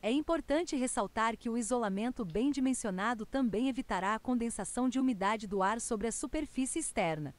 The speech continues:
Simplificadamente, é possível calcular a parcela de transmissão pela lei de Fourier para condução unidimensional,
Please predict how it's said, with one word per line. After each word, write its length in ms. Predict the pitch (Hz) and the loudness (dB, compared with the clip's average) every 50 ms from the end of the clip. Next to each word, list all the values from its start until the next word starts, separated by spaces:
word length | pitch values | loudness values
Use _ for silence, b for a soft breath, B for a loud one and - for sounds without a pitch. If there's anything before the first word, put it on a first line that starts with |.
| - - - | -16 -20 -16
Simplificadamente, 1160 | - - - - 339 381 - 381 381 - 349 - 269 240 214 202 180 180 196 226 254 240 - | -12 -6 0 2 2 4 4 2 2 2 2 0 0 0 0 0 0 0 0 0 0 0 -2
é 20 | 226 | -2
possível 540 | - 226 226 - - - 262 269 233 220 196 | -2 -2 -4 -2 -2 0 0 2 2 0 0
calcular 520 | - 226 220 - - 196 185 190 208 220 | 0 -2 -2 -2 -2 0 2 2 2 2
a 80 | 202 185 | 0 0
parcela 540 | - 190 180 175 - - 226 226 233 220 | -2 -4 -4 -4 -2 -2 0 0 0 0
de 100 | 196 196 | 0 -2
transmissão 680 | 190 - 208 254 247 - 220 196 - - - 214 240 254 | -4 -2 0 0 0 2 0 -2 -2 -2 0 0 0 0
pela 200 | - 240 208 185 | 0 0 0 0
lei 220 | 170 175 202 247 | 0 0 0 0
de 100 | 254 214 | 0 -2
Fourier 460 | 214 - - 233 208 190 190 - - - | -4 -4 -4 -2 0 0 0 0 0 0
para 180 | - 196 185 | -2 -2 -2
condução 600 | - - 254 247 220 214 - - - 240 247 233 240 | 0 0 0 0 0 0 -2 -2 0 2 2 4 4
unidimensional, 880 | 294 339 370 302 285 262 262 254 - - 269 220 196 190 208 233 220 | 4 4 2 2 4 4 4 2 2 0 0 0 2 2 2 0 0